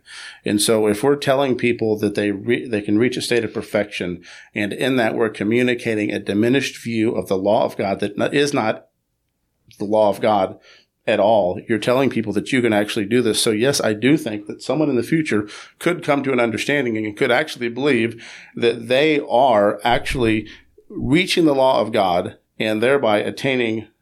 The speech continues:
that righteous standing themselves and would not be in need of,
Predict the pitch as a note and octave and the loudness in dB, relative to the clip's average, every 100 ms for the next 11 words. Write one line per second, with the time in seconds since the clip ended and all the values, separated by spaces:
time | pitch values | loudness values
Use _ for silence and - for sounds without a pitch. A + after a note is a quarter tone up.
0 | _ - A2 C3 A2+ A#2 A#2 - A2+ A2+ | _ 0 0 2 0 0 -6 -4 -2 -2
1 | A2+ G#2+ C3+ D3 G#2+ - A2+ B2 D3 C#3+ | -2 -2 0 0 0 0 0 2 2 0
2 | C#3+ C3 A#2+ C3+ F3+ G#2 G2 F#2 | 0 0 0 2 2 0 -2 -4